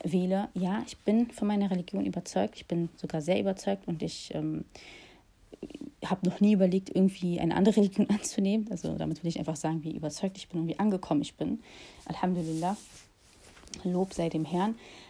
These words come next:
Ähm, aber das heißt nicht, dass alle anderen für mich jetzt schlecht sind. Oder dass ich jetzt mit allen anderen, weil die ja nicht das glauben, was ich glaube, dass ich dir,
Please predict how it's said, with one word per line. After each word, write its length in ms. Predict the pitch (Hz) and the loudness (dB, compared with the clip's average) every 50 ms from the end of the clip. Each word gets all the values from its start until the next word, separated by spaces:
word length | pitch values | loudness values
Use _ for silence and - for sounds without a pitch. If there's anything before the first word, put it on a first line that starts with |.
| - _ _ - | -20 _ _ 0
Ähm, 500 | 202 185 180 180 180 180 180 180 175 - - _ _ _ _ | 2 2 4 4 2 2 2 0 -2 -4 -10 _ _ _ _
aber 340 | - 151 180 247 - 262 247 | -10 -6 -6 -2 0 0 0
das 180 | 220 202 - - | 0 -2 -4 -4
heißt 200 | 202 196 - - | -6 -8 -6 -8
nicht, 180 | 254 - - | -8 -6 -6
dass 200 | - - - - | -8 -8 -8 -8
alle 200 | - 220 247 233 | -6 -4 -2 -2
anderen 260 | 196 226 240 240 233 226 | -2 -2 -2 -4 -4 -4
für 120 | - 214 | -2 -2
mich 180 | 208 220 214 - | -2 -2 -2 -4
jetzt 400 | 214 208 - - - - - - _ _ _ _ _ _ _ _ _ _ _ _ _ _ _ _ _ _ _ _ _ _ _ _ _ - - - - _ _ _ _ _ _ _ _ _ _ - | -4 -4 -4 -14 -16 -18 -20 -20 _ _ _ _ _ _ _ _ _ _ _ _ _ _ _ _ _ _ _ _ _ _ _ _ _ -20 -20 -20 -20 _ _ _ _ _ _ _ _ _ _ -16
schlecht 360 | - - 196 190 - - - | 0 0 2 0 0 -4 -6
sind. 260 | - 165 165 - - _ _ _ _ _ _ _ _ _ _ _ _ _ | -4 -4 -4 -6 -10 _ _ _ _ _ _ _ _ _ _ _ _ _
Oder 160 | - 196 196 | 2 4 4
dass 180 | - 190 190 - | 4 4 0 0
ich 140 | 196 196 - | -4 -4 -4
jetzt 180 | 190 190 - | -6 -4 -4
mit 140 | 202 190 - | -8 -4 -2
allen 240 | - 202 226 226 - | 0 0 0 0 0
anderen, 520 | - 202 208 202 202 185 190 190 214 220 - - _ _ - - - _ _ _ _ _ _ | 0 0 0 0 0 -2 -2 -2 -4 -6 -8 -14 _ _ -20 -20 -20 _ _ _ _ _ _
weil 160 | 180 180 185 | -4 -4 -2
die 100 | - 180 | -2 -2
ja 80 | 180 175 | -4 -2
nicht 460 | 165 208 247 247 - - - - - - _ _ _ _ _ _ - _ _ _ _ _ _ _ _ _ | -2 -2 -2 -4 -4 -14 -18 -20 -20 -20 _ _ _ _ _ _ -20 _ _ _ _ _ _ _ _ _
das 240 | - 190 185 185 - | 2 2 2 2 -2
glauben, 200 | - 196 180 175 | -2 0 0 0
was 120 | 175 - - | -2 -4 -6
ich 140 | - - - | -10 -12 -6
glaube, 440 | - 180 170 170 160 175 196 226 247 - _ _ _ _ _ _ _ _ _ _ _ _ _ _ | -4 -2 -2 -2 -2 -4 -4 -4 -6 -8 _ _ _ _ _ _ _ _ _ _ _ _ _ _
dass 160 | 185 190 - | -6 -4 -2
ich 140 | 226 202 - | -4 -4 -4
dir, 220 | - - 196 196 | -4 -4 -4 -4